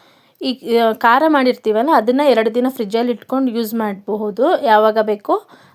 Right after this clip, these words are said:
ಆವಾಗ ಮೊಸರು ಹಾಕ್ಕೊಂಡು ಯೂಸ್ ಮಾಡ್ಕೋಬಹುದು. ಈ ಸಾಂಬಾರ್ ಒಂದೇ ದಿನ ಯೂಸ್ ಮಾಡೋಕ್ಕಾಗೋದು, ಮತ್ತೆ ನಾಳೆಗೆ ಯೂಸ್ ಮಾಡೋಕ್ಕಾಗಲ್ಲ.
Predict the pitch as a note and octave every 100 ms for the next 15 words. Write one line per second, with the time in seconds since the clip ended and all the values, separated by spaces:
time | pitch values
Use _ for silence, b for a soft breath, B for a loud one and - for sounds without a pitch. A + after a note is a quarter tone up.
0 | - A3 A3+ A#3+ A3 - A3 B3+ B3 G#3+
1 | G3+ G#3+ F#3+ F#3+ G3+ G3 F#3 C#4+ G#4 A#3+
2 | A#3 A#3+ B3 C#4 A3+ A3 C4 C4+ B3+ A#3
3 | G#3+ A3 G3+ G3+ G#3 G3 G3 D4+ D#4+ A#3
4 | A#3 D4+ C#4 A#3 A3+ A3+ C4+ A#3 A#3 A#3
5 | G#3+ G3+ G3+ F#3 F#3